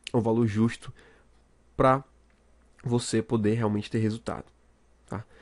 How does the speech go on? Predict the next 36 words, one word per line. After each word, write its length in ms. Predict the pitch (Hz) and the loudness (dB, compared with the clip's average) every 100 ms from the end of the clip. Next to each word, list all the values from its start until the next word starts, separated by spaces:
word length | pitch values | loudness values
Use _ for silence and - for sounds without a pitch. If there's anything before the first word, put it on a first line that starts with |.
| - | -8
Eu 80 | 226 | -6
fiz 260 | - 214 127 | -2 -4 -2
isso 340 | 180 - 113 - _ _ _ 127 | -4 -6 -10 -14 _ _ _ 2
nesse 320 | 165 208 - | 2 2 0
treinamento. 500 | 151 110 113 107 - - _ - | 2 6 4 2 -6 -20 _ -10
Basicamente, 880 | 131 165 175 175 147 117 127 - - | -4 -2 -4 -4 0 0 0 -2 -6
eu 100 | 151 | -4
mostro 460 | 131 110 123 - 131 - - | 2 2 0 -6 -16 -18 -6
tudo, 420 | 160 170 156 165 - - - - | 0 0 0 -4 -8 -20 -20 -6
tudo 420 | - 127 123 131 131 _ - | 2 2 2 -2 -6 _ -20
o 40 | |
que 100 | - | -2
eu 80 | 127 | -2
faço, 560 | - 120 107 107 - 110 - | 0 2 2 2 -4 -8 -10
um 60 | 127 | -10
passo 360 | - 120 127 131 | -2 0 0 -6
a 40 | |
passo, 540 | - 110 110 - - - - - - - | -2 0 0 -2 -10 -14 -18 -20 -20 -4
no 80 | 127 | 2
meu 160 | 135 | 4
dia 180 | 127 139 | 4 2
a 20 | |
dia. 360 | 135 113 123 92 - _ _ - | 2 4 4 2 -6 _ _ -6
Daí 100 | 117 | 0
eu 40 | 131 | 0
vou 60 | |
te 120 | 160 185 | -2 -4
mostrar 240 | 165 175 | -4 -6
por 200 | - 160 | -6 -6
dentro 360 | 123 147 170 - | 0 0 0 -6
como 260 | 127 127 | -4 -4
é 60 | 135 | -4
que 100 | - | -8
funciona 480 | 147 - 139 156 147 | -12 -6 -2 0 -2
esse 180 | - 131 | -4 -4
treinamento. 540 | 123 117 110 98 | -2 2 2 2